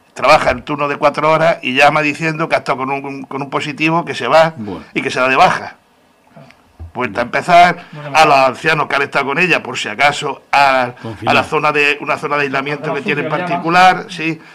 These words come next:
Speaker 1: que tal, llamando, y ahora con-, y ahora tengo que contratar a otras personas, tengo que buscar,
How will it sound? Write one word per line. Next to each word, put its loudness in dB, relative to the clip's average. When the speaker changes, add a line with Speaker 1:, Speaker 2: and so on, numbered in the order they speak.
Speaker 1:
que -6
tal, 4
llamando, -2
y -2
ahora 0
con-, -16
y -20
ahora -4
tengo -14
que -14
contratar -2
a 0
otras -6
personas, 0
tengo -10
que -12
buscar, -4